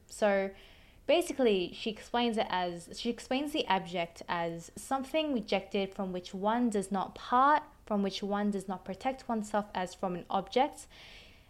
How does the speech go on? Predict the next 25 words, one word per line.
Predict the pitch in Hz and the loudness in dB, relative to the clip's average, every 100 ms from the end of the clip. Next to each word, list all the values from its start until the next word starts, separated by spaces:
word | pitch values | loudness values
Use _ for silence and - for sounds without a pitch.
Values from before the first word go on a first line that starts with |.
| - | -4
imaginary | 220 220 240 262 269 262 262 254 - | 0 4 4 2 4 6 8 6 6
uncanniness | 196 190 - 262 226 180 180 | 2 0 -2 2 4 2 0
and | - 180 175 | -6 -6 -4
real | 170 | -4
threat. | 170 202 196 170 - | -6 -2 0 0 0
It | 214 - | -6 0
beckons | 220 214 240 214 - | 0 2 0 0 -2
to | 196 170 | -2 0
us | 170 - | -2 -6
and | 185 - | -6 -2
ends | 196 185 | 0 0
up | 185 - | -4 -4
engulfing | 175 190 190 190 - | -4 0 0 -2 -8
us. | - - - - - - - - | -10 -12 -16 -20 -20 -20 -20 -2
It | - 220 - | -2 4 8
basically | 226 254 - 254 | 8 8 2 2
just | 233 - | 0 0
means | 220 233 208 170 | 0 2 2 0
that | 170 170 - - - - - 185 - _ - - | -2 -2 -6 -16 -20 -20 -14 -14 -14 _ -16 -4
we | 196 226 240 262 269 - - | 4 6 6 6 2 -2 2
are | 208 202 196 180 165 - - - | 6 8 8 6 2 -2 -12 -20
kind | - 214 214 208 | -12 -2 2 4
of, | 196 170 - - - | 2 -2 -12 -20 -8
I'd | 214 214 | -4 -4
say, | - 208 214 214 180 | 0 2 4 2 -2